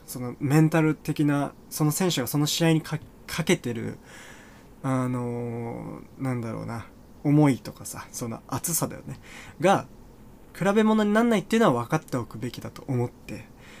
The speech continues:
で、もちろんその、知識があるからどうこうすごいとかではないけど、やっぱ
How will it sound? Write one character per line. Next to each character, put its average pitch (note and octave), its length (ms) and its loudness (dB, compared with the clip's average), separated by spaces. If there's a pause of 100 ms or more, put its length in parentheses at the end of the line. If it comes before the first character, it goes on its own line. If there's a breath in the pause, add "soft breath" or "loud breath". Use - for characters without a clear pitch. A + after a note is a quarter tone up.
(220 loud breath)
で、 D#3 60 2
も D#3 120 6
ち A#3 120 2
ろ A3+ 80 6
ん D#3+ 40 4
そ D3+ 120 2
の、 C3 340 2 (180)
知 G3 140 -2
識 - 200 2
が C3+ 80 6
あ D3+ 40 4
る G3+ 100 2
か E3 100 4
ら B2+ 80 2
ど C3 160 0
う A#2+ 60 -2
こ A2+ 140 -8
う G#2+ 40 -6
す - 160 -4
ご C3+ 140 2
い B2+ 60 -2
と G#2+ 100 -10
か A#2 100 -8
で C3+ 80 -2
は C3 60 0
な D#3+ 120 4
い C#3 80 4
け - 120 -10
ど、 G2 180 -10 (440)
や E3 100 -2
っ - 20 -20
ぱ A#2+ 120 -6